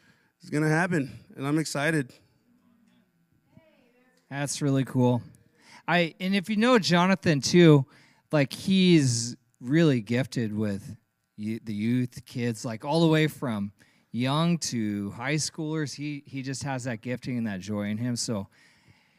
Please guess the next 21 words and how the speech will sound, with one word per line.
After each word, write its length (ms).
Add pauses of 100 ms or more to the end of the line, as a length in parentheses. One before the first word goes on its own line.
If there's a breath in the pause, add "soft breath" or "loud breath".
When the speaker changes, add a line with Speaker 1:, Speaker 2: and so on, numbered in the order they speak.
(140 soft breath)
Speaker 2:
it's 200
cool 280
to 80
see 220
how 180
that 200
kinda 300
comes 360
together, 540
you 160
know, 200
like, 280
in 160
just 320
in 100
the 220
part 220
of 100
his 220
story 580
and 220